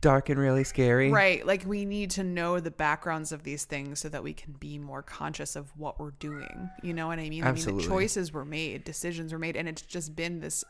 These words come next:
Speaker 2: we've upheld this, this brand for s-, too long.
Speaker 1: Yeah.
Speaker 2: To where the point where it's like, how much damage have we done where we've just made this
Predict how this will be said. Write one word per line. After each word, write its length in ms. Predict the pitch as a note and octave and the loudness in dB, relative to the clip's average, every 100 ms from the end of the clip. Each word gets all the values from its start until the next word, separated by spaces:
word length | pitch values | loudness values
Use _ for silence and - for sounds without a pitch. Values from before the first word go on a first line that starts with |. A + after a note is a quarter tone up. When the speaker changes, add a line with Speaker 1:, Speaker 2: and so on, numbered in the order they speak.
| - E3 | -10 -4
Speaker 2:
we've 180 | F3 D#3+ E3 - - | -4 -4 -14 -10 -6
upheld 720 | D#3+ D3+ E3+ F3+ G3 F3+ D#3+ | -4 -4 -2 2 2 0 -4
this, 320 | C3+ D#3 - - | -6 -6 -6 -10
this 220 | F3 D#3 | -10 -8
brand 560 | D3+ - D#3 E3 E3 D3+ | -8 -6 -2 0 -2 -6
for 140 | - | -8
s-, 240 | D3+ - - - D#3 | -8 -8 -10 -12 -10
too 160 | - C#4 | 0 0
long. 440 | F3 C#2 E3 F3+ - - | 0 -2 -6 -10 -14 -8
Speaker 1:
Yeah. 240 | A2+ A2 - - | -2 -2 -4 -6
Speaker 2:
To 220 | G3+ E3+ | -2 0
where 160 | E3+ | 0
the 80 | E3+ | -2
point 320 | D#3+ F3 E3 | -4 -4 -4
where 100 | - | -4
it's 160 | D#3 - | -6 -2
like, 140 | D#3 D#3 | -2 -2
how 220 | E3+ G#3 | -2 0
much 180 | C4+ D#3+ | -2 -2
damage 320 | D#3 F3+ E3 | -2 -2 -6
have 140 | D#3+ | -6
we 100 | D#3 | -6
done 260 | D3+ E3+ D#3+ | -2 -4 -4
where 120 | D3 | -8
we've 260 | D3+ D#3 D3+ | -6 -8 -4
just 320 | D3+ - - _ _ _ - | -6 -6 -10 _ _ _ -8
made 400 | E3 E3+ E3+ D#3+ | -4 -2 -2 -2
this 440 | D#3 - - - | -4 -2 -4 -6